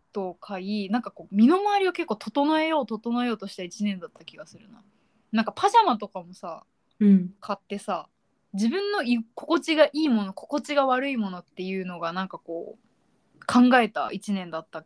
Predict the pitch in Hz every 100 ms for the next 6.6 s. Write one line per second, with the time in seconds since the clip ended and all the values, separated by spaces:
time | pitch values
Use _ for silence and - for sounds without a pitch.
0 | - - 196 185 175 160 135 - _ 226
1 | 220 226 226 226 220 220 214 214 208 202
2 | 190 185 180 185 - - - - - 214
3 | 202 180 165 - 214 247 359 403 349 285
4 | 285 226 220 190 180 180 175 170 - 165
5 | 160 156 _ - 262 339 330 349 - 196
6 | 160 160 170 - 151